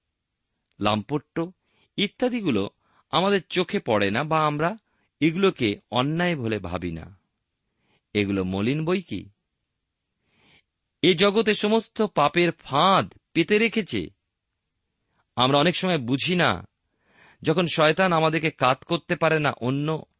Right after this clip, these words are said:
পাপের মধ্যে, তখন এগুলো দ্বারা আমাদেরকে সহজেই কাত করে ফেলে। আমাদের চলার পথে সতর্ক হতে হবে। বাইবেলের পুরাতন নিয়মে হবকুক ভাওবাদীর পুস্তকে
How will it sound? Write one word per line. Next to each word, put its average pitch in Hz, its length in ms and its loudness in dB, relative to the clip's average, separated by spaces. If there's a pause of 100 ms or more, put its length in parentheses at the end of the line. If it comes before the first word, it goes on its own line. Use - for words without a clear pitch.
(140)
পাপের 131 340 0
মধ্যে, 135 280 -6
তখন 120 440 -4 (440)
এগুলো 131 320 0
দ্বারা 135 360 -2 (420)
আমাদেরকে 110 380 -2
সহজেই 113 520 -6
কাত - 280 -8
করে 87 200 -10
ফেলে। - 320 -14 (1700)
আমাদের 123 280 2
চলার 139 340 4
পথে 139 380 -2 (320)
সতর্ক 147 500 -4
হতে 160 280 0
হবে। 107 420 -2 (1300)
বাইবেলের 165 460 0
পুরাতন 151 420 0
নিয়মে 117 500 -2 (540)
হবকুক 131 540 -2 (280)
ভাওবাদীর 123 500 2
পুস্তকে 127 640 -4